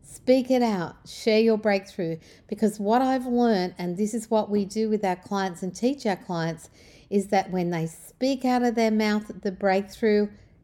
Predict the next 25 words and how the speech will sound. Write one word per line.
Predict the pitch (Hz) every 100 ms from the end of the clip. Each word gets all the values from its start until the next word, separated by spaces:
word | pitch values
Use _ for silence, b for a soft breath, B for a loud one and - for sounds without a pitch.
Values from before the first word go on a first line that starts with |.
| _ - - -
they | 170 170
step | - - - 233 226
into | 226 190 202
something | 170 220 196 - 196 190
new. | 180 165
Something | 165 160 160 170
happens | 190 226 269 247
in | 247 226
the |
spirit | 214 - - 196 185 151 - B B B -
and | 196 202
all | 202 202 208
things | 214 208 190 -
get | 190 170 -
broken | 190 180 185 185 196
off. | 185 170 156 170 -
It's | 170 170 -
like | 170 165
the | 208
trumpet, | 196 - 185 185 196 185 320 - _ _ _
doo, | 392 403
doo, | 381
doo, | 427 453 440 453 453 B B -
that | 202 202
sounds | - 180 170 165 202 226